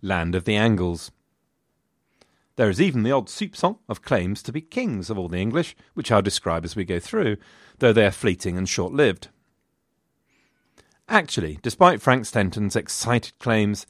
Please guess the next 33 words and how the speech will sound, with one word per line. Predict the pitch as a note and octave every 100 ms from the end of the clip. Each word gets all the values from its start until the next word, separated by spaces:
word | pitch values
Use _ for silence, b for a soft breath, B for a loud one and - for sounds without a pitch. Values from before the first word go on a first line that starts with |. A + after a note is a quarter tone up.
| _
that | - G2
here | C3 C#3+
was | A2+ B2 A2
the | -
start | - - -
of | D#2+
England, | G#2+ G#2 G#2 G2 b b b b b b b b
in | F3+ E3
fact, | C#3 G#2 -
a | E3+
much | D#3 C#3+ - -
more | F#2
likely | F2 B2 A#2+ F#2+
interpretation | E2+ - D3 D3 - F#2 D#2+ F#2
of | F2
events | F#2 F2+ F2+ - - _ _
is | F2
that | A#2
the | G#2+
Mercian | F#2+ D#3 - E3
supremacy | - E3 - A#2+ A2 B2
represents | A2+ A#2+ - B2+ G#2+ G#2 -
simply | - B2+ - C#3
the | A#2+
most | A2 -
successful | - - - F2 - G2+
competitor | - G2+ F#2 - - F2 b b
in | -
the | G#2
world | F#2+ E2+ D#2+
of |
the | -
Heptarchy, | G2+ - - D#2 - -